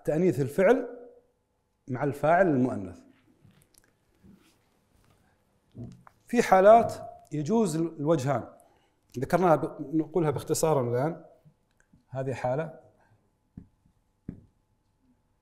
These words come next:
آه، طلع الشمس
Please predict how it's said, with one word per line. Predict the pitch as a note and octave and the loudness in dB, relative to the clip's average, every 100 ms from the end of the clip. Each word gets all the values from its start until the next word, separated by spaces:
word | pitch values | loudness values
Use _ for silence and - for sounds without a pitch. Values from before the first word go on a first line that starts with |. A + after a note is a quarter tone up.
| _ _ C3+ | _ _ -18
آه، | A2+ A2 B2+ - | -14 -12 -14 -14
طلع | - A2+ A2 A2+ C3 - _ _ _ _ _ _ _ _ _ _ _ - - - _ - - - - | -10 -8 -8 -12 -14 -18 _ _ _ _ _ _ _ _ _ _ _ -14 -14 -16 _ -12 -12 -14 -12
الشمس | - - B2 A#2 - | -10 -10 -12 -10 -12